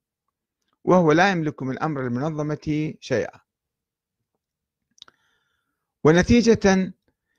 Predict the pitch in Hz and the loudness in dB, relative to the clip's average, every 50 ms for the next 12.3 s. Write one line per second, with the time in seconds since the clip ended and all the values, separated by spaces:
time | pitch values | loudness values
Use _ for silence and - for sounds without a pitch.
0 | _ - 123 135 151 185 202 175 107 165 165 151 151 156 170 180 175 175 165 160 | _ -2 2 4 6 6 4 2 0 -2 -2 -2 0 0 0 0 0 0 0 0
1 | 156 - - 120 117 113 147 156 175 151 - 170 151 147 147 131 - 120 117 - | 0 0 0 0 0 2 2 2 2 2 0 -4 -2 -2 -2 -2 -2 -4 -6 -2
2 | - 170 170 160 135 127 - - _ _ _ _ _ _ _ _ _ _ _ - | -2 0 2 2 2 2 0 -2 _ _ _ _ _ _ _ _ _ _ _ -8
3 | 139 127 - 147 160 190 202 156 170 147 - - 139 139 151 170 170 139 143 131 | -8 -4 -2 0 2 2 2 2 -2 -4 -2 0 2 4 4 4 2 0 -2 -4
4 | - - 120 - 120 117 117 120 127 151 180 185 98 143 139 139 131 107 107 104 | -4 -4 -4 -2 -2 0 0 2 2 2 2 2 0 0 -2 -2 -2 -2 -2 -2
5 | 101 104 110 _ _ _ _ _ _ _ _ _ _ _ _ _ _ _ _ _ | -2 -4 -6 _ _ _ _ _ _ _ _ _ _ _ _ _ _ _ _ _
6 | - 160 175 202 208 185 160 143 185 - - 165 139 - - 139 135 147 - - | -4 0 0 2 2 0 0 0 -2 -2 -2 -4 -6 -8 -10 -6 -4 -2 0 0
7 | 120 120 117 107 113 120 - _ _ _ _ _ - 135 120 - - 160 156 139 | 2 2 2 2 2 0 -2 _ _ _ _ _ -12 -10 -8 -4 -2 -2 -2 -2
8 | 143 139 131 127 143 160 156 139 127 _ - 139 143 - - 98 104 104 120 _ | -6 -8 -6 -6 -6 -6 -6 -6 -8 _ -2 -2 -2 -2 -2 -6 -6 -6 -8 _
9 | _ _ _ _ - - 104 - - 131 139 - - 104 98 104 101 113 135 _ | _ _ _ _ -14 -14 -12 -4 0 0 0 0 -2 -4 -4 -4 -6 -6 -10 _
10 | _ _ _ _ _ _ _ _ _ _ _ - 127 120 - 170 160 165 135 - | _ _ _ _ _ _ _ _ _ _ _ -6 -6 -4 0 0 0 0 0 -2
11 | 170 160 147 156 139 127 147 165 165 151 87 117 117 - - 156 127 82 117 107 | -6 -4 -6 -6 -6 -2 -2 -2 -2 0 -2 -4 -4 -2 0 0 0 0 -2 -4
12 | 92 104 101 101 - | -4 -6 -6 -8 -8